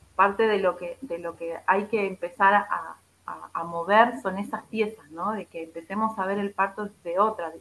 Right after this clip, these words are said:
cosmovisión distinta, que es que el parto es movimiento, porque para que un bebé nazca necesita moverse mucho dentro de nuestra pelvis.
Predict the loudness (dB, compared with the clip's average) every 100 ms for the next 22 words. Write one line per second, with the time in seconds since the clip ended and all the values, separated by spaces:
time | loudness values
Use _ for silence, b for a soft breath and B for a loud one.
0 | _ -10 -6 -6 -6 -8 -8 -8 -8 -16
1 | -16 -14 -8 -8 -8 b b b b _
2 | -8 -4 -4 6 6 6 2 2 2 2
3 | 2 -2 -4 -8 -14 -20 _ _ _ _
4 | _ -6 -6 -6 -4 -4 -2 0 2 6
5 | 4 4 4 4 4 -4 -2 2 4 4
6 | 2 0 -2 -2 -4 -4 -6 -6 -8 -8
7 | -10 -10 -12 -10 -12 -14 -20